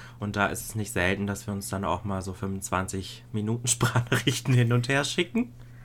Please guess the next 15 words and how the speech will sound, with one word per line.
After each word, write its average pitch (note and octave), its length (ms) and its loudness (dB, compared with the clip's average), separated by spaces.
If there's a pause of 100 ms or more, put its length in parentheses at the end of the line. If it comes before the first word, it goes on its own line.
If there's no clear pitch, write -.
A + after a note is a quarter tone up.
(520)
wo, A#2 80 2
glaub G#2+ 240 6
ich, A#2 120 2
viele B2 260 4
Leute G#2 260 6
die G2+ 120 -2
Krise B2+ 340 0
kriegen B2+ 380 0
würden, B2+ 240 4
aber G2 400 2 (1040)
ich - 140 -8
bin's G2 260 -4
gewohnt, F#2 340 -4
ich, - 240 -8
äh, F2+ 200 -6